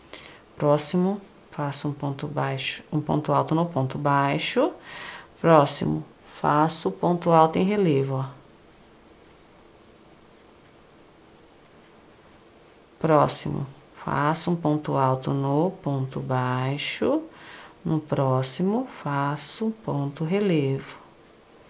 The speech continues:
Gente, esse trabalho fica incrível, dá um efeito tão lindo na peça.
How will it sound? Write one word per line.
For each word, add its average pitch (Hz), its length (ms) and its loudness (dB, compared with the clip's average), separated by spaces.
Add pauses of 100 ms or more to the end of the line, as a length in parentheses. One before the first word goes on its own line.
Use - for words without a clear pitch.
(400)
Gente, 156 540 0
esse 165 400 2
trabalho 147 760 0 (100)
fica - 280 -2
incrível, 147 880 0
dá 160 180 2
um 175 160 4
efeito 160 640 0
tão 226 240 6
lindo 160 320 6
na 139 140 -2
peça. 147 640 0